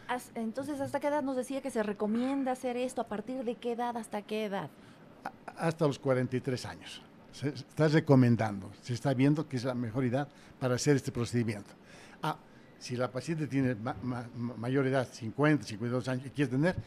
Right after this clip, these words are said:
Speaker 2: en ese caso es mejor hacerle una donación de óvulo, Claudita.
Speaker 1: Ah, bien. Doctor, ahora, la recomendación que usted le reali-, re-, re-, realizaría a las futuras mamás,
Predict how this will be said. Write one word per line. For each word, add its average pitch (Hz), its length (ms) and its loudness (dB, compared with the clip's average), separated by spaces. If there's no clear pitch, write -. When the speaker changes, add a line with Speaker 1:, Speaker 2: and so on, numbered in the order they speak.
Speaker 2:
en 135 120 0
ese 135 200 -4
caso 139 180 0
es 120 80 -4
mejor 120 240 0
hacerle 127 420 -2
una 131 180 2
donación 113 460 -2
de 113 80 -4
óvulo, 104 500 -4
Claudita. 101 540 -10
Speaker 1:
Ah, 156 320 -12
bien. 139 320 -8
Doctor, 226 400 2
ahora, 240 420 6
la 214 180 4
recomendación 220 580 -2
que 254 60 -10
usted 202 180 -4
le 202 100 2
reali-, 160 320 0
re-, 151 480 -2
re-, 147 100 -2
realizaría 160 600 0
a - 20 4
las 175 140 0
futuras 190 400 2
mamás, 147 400 -4